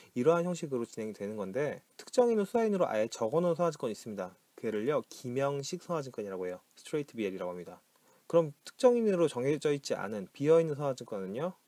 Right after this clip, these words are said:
일 번 오더 비엘이라고 해요. 지시식 선화증권입니다. 그래서 일반적으로 얘기하는 선화증권, 유통 가능한 선화증권은 일 번 오더 비엘을 얘기하는 겁니다. 자, 다음이요. 칠십사 번.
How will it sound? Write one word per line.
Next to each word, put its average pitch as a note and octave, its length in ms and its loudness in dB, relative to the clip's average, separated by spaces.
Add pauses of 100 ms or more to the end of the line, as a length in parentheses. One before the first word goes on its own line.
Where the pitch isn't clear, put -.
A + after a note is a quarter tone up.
일 F#3 120 2
번 C3 120 2 (160)
오더 A#2 320 -4
비엘이라고 F#2+ 480 -6
해요. F#2 160 -12 (300)
지시식 A#2 360 -12
선화증권입니다. F#2 720 -10 (280)
그래서 - 180 -14
일반적으로 F3 720 2
얘기하는 G#2 400 0
선화증권, C#3 500 -2
유통 D#3 300 -4
가능한 A#2 360 -6
선화증권은 C#3 640 -6 (380)
일 F#3+ 120 -4
번 F3+ 220 -2
오더 A#2+ 320 2
비엘을 A2+ 260 -2
얘기하는 F#2 300 -6
겁니다. E2+ 340 -12 (1120)
자, - 140 -20
다음이요. A2+ 520 -4 (1000)
칠십사 - 420 -6
번. G#2+ 240 2